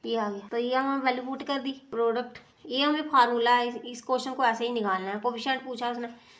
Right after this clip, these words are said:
तो product of zero आ गया, zeros equals to four into minus two था ना ये वाला,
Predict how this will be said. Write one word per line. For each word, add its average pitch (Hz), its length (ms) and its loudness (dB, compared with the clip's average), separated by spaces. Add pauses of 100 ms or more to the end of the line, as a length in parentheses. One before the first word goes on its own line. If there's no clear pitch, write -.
(100)
तो 262 80 -4
product 262 460 2
of 262 220 2
zero 226 400 2
आ 226 120 6
गया, 233 360 0 (140)
zeros 226 400 2 (1800)
equals 220 460 -4
to 311 180 -4 (1000)
four 262 420 4 (520)
into 254 360 -2 (300)
minus 226 380 0
two 247 200 -4
था 262 160 -4
ना 330 80 0
ये 226 220 2
वाला, 180 220 -6